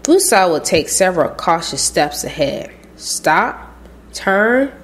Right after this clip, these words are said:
to look assuredly at Susu and wag his tail as if to say, "Come on, it's safe. Trust me,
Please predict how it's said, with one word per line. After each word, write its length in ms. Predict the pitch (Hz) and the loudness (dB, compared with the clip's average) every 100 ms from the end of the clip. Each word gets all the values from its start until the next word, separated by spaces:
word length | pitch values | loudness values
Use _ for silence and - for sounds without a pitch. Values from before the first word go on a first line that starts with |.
| - - - - | -20 -20 -20 -14
to 160 | - 160 | -2 0
look 360 | 151 196 - - | 2 0 -2 -6
assuredly 720 | 165 - - 262 220 160 147 | -4 -2 0 2 4 2 2
at 120 | 147 | 2
Susu 680 | - - 233 226 - 143 127 | 0 -2 0 -2 -2 -4 -4
and 120 | 147 | -4
wag 320 | 147 156 170 180 | -2 0 0 -4
his 240 | 170 - | -4 0
tail 240 | 185 151 - | 2 2 0
as 220 | 147 156 | -2 0
if 160 | 190 | 0
to 120 | - - | -2 -4
say, 460 | - 190 156 151 - - - - | 0 0 0 -4 -10 -20 -20 -16
"Come 220 | - 330 349 | 0 2 4
on, 380 | 311 302 302 - - - - 349 | 4 2 0 -4 -16 -20 -6 0
it's 320 | 381 370 - | 0 0 0
safe. 380 | 311 294 285 - - - - - | 4 4 2 -4 -16 -20 -20 -12
Trust 460 | - 494 508 - | -2 4 4 4
me, 260 | 208 131 | 0 0